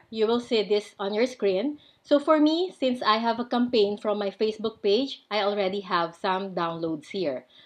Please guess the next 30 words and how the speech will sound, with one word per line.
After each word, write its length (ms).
But 200
for 140
you, 300
if 260
this 140
is 180
your 120
first 360
time, 320
you 140
will 160
see 460
empty 360
here, 460
okay? 480
And 200
if 180
you 160
created 720
your 280
ad 300
or 140
campaign 500
from 240
your 160
previous, 720
uh, 400
Facebook 680
ad 220
manager, 680